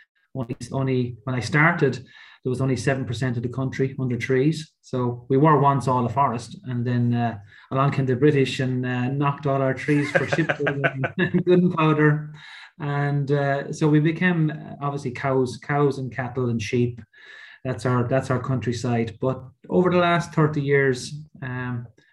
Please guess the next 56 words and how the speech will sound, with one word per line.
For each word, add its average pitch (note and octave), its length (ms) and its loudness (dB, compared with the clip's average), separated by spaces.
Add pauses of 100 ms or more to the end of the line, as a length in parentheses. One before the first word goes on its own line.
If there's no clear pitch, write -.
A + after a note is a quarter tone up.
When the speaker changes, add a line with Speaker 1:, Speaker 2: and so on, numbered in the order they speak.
Speaker 1:
hard C#3 140 0
to B2 60 -6
believe B2+ 220 4
I'm B2 100 2
nearly B2+ 180 0
thirty B2+ 300 -4
years B2 240 4
now A#2+ 180 2
in A#2+ 100 0
the A#2 100 -2
Speaker 2:
Wow. B2 80 0
Speaker 1:
industry, F#2 320 0
but, A#2+ 240 -4 (120)
uh, C3 40 -10 (180)
Speaker 2:
Wow. E2 340 -4
Speaker 1:
there's B2 120 -10
been B2+ 100 0
a B2+ 40 -2
huge, C3 480 -2 (180)
a B2+ 40 -6
huge, C#3 440 2
uh, C3 60 2
emphasis B2 580 -2
on A#2 140 -2
planting D3+ 360 2
trees. C#3+ 320 0
So C3+ 120 -2
we're C3 80 0
now C#3+ 180 0
up C#3 140 -4
to C3 100 -4
eleven B2+ 320 -2
percent D3 440 -2 (560)
as A#2+ 100 -6
a A#2 80 -6
country. D#3+ 520 0 (360)
Speaker 2:
Okay. G#2+ 240 -2 (160)
Speaker 1:
And, C3 400 0
um, B2+ 420 -4 (200)
as C3+ 200 2
a, B2+ 180 -2 (260)
as B2 100 -4
a, B2 180 -2 (100)
so D3 300 4
yeah, E3+ 280 4
I'd, D3+ 120 4
I'd D3+ 220 2
an D#3+ 160 6
early E3 160 4
grounding C#3 520 -2
in, B2 200 -6
in B2 260 -8
with B2+ 140 -2
my B2 140 -2
dad's B2+ 280 -2
background, A#2+ 640 -2